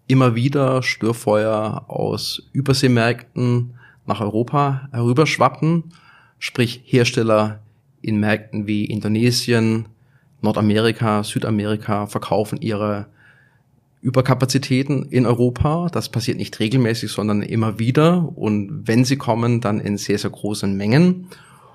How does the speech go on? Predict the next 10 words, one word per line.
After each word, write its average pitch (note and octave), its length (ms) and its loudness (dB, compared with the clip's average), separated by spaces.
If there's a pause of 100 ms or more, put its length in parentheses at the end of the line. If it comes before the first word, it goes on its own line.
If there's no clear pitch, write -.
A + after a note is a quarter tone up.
(180)
Und A2 400 0
das G#2+ 140 2
ist B2 80 0
natürlich A2+ 400 0
ein G#2 100 0
Störfeuer G#2 760 0
für G#2 800 -4
den G2+ 120 -2
europäischen G2 560 -2
Markt. - 440 -6